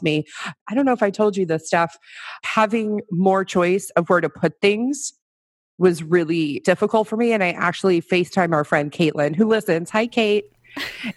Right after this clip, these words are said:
Speaker 1: To kind of go over it, Caitlin is a master KonMari consultant.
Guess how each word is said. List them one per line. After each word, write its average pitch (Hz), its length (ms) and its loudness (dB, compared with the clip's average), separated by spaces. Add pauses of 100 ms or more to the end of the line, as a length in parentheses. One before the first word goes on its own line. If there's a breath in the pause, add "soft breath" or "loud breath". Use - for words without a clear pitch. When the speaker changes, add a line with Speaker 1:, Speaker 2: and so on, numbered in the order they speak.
(160)
Speaker 1:
To 220 100 0
kind 208 240 0
of 170 60 0
go 180 260 2
over 170 280 2
it, 139 160 -4
Caitlin 185 500 0
is 160 340 0 (140)
a 147 400 0 (160)
master 170 720 0
KonMari 156 720 0
consultant. 147 720 0